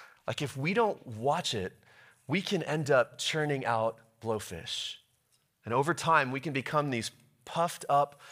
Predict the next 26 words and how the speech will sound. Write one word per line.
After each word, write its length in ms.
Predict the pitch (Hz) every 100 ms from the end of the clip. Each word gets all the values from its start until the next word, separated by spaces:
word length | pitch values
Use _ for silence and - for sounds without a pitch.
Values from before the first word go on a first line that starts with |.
| - -
people 480 | - 170 160 147 131
in 100 | 120
our 140 | 123
knowledge 640 | 123 127 131 147 127 107 131
and 80 | 123
our 280 | 131 117 - - -
just 400 | - 156 - -
swelling 560 | - 135 135 160 170 147
with 180 | 123 -
pride, 440 | - 123 113 98
like 100 | 107 104
we 320 | 110 135 156
have 380 | 135 135 127 104
all 240 | - 123 127
the 220 | 120 127
answers 500 | 117 117 - 113 98
for 200 | - 107
a 40 |
broken, 400 | 98 120 113 127
sorry 360 | 107 - 104 98
world. 480 | 95 92 92 92 - _ _ _ _ _ _ _ _ _ -
Knowledge 440 | 127 147 135 -
puffs 320 | - 135 -
up, 180 | 131 117
Paul 220 | - 104
says, 480 | 98 - 101 98 -